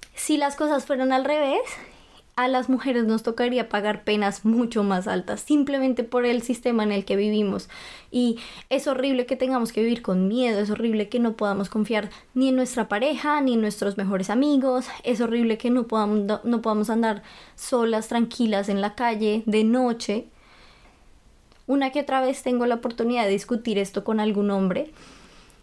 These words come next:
y la mayoría de veces me salen con el típico de, "Ay, a los hombres también nos matan". Y, ah, <laughs> o sea,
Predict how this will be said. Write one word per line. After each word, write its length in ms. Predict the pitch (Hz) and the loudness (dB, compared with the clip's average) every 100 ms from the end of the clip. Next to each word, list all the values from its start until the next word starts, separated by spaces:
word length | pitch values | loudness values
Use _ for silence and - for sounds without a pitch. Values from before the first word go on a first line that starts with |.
| - | -8
y 320 | 269 277 277 | 0 4 4
la 120 | 277 277 | 4 2
mayoría 440 | 277 277 277 262 | 0 0 0 2
de 60 | 254 | 2
veces 240 | 247 254 | 2 0
me 100 | 269 | 0
salen 300 | 269 254 226 | 0 0 0
con 200 | 233 240 | 0 0
el 120 | 247 | 0
típico 360 | 240 233 220 220 | -2 -4 -2 0
de, 220 | 220 226 - - - - - - - | 0 0 -4 -20 -20 -20 -20 -16 -6
"Ay, 180 | 294 302 | -2 0
a 40 | |
los 160 | 311 320 | 0 0
hombres 220 | 277 226 | -2 0
también 300 | 226 247 240 | 0 2 2
nos 180 | 190 202 | 0 0
matan". 380 | 190 - - - - - - - - _ - - - - - - - - | -2 -4 -14 -20 -20 -20 -20 -20 -20 _ -20 -20 -20 -20 -20 -20 -20 -4
Y, 300 | 233 233 220 - - - _ _ - - - - - - - | 2 2 2 -2 -10 -14 _ _ -20 -12 -12 -12 -14 -20 -6
ah, 180 | 294 254 - - - - | -2 -2 -4 -8 -6 0
<laughs> 800 | 359 247 226 - - - - - | 0 0 -2 -4 -4 -6 -12 -4
o 140 | 269 | -2
sea, 380 | 254 254 247 214 | 0 0 0 -2